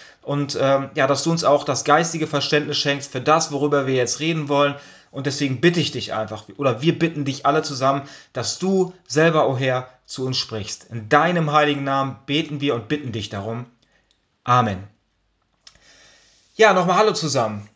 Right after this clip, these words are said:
Ich, äh, habe wieder ein neues Thema von Jesus ans Herz gelegt bekommen, ne? Und, äh, ich habe diese Folge überschrieben mit Jesus in uns, ne? Also es geht heute um,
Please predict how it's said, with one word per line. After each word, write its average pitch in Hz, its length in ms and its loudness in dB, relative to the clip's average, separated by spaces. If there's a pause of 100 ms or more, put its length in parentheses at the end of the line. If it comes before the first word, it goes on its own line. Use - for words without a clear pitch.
(120)
Ich, 170 340 -8
äh, 151 400 2
habe 156 720 0
wieder 147 200 0
ein 139 120 0
neues 151 280 0
Thema 160 280 2
von 143 220 -4
Jesus 151 320 0
ans 135 240 -2
Herz 156 240 2
gelegt 123 320 -6
bekommen, 117 380 -6
ne? 139 60 -6
Und, 139 220 -6 (340)
äh, 139 280 6
ich 131 100 -4
habe 170 160 4
diese 151 240 0
Folge 175 320 2
überschrieben 170 580 0
mit 156 220 0 (320)
Jesus 175 920 2
in 160 260 -2
uns, 107 640 -6
ne? 143 240 -4
Also 139 160 -6
es - 140 -6
geht 180 220 0
heute 160 400 4
um, 135 460 -6